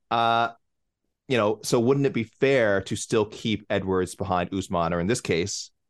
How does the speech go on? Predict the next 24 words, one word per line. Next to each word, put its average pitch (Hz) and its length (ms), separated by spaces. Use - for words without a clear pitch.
keep 104 200
Pereira 92 300
behind 90 540
Adesanya? 110 540
Now, 113 500
Steven, 113 460
I, 104 140
like 113 200
I 110 40
s-, 107 80
I 110 100
mentioned 131 240
before, 92 240
I 98 40
brought 113 280
you 101 80
on. 95 240
You 131 240
and 113 120
one 110 120
of 101 80
our 107 60
other 147 120
panelists, 101 540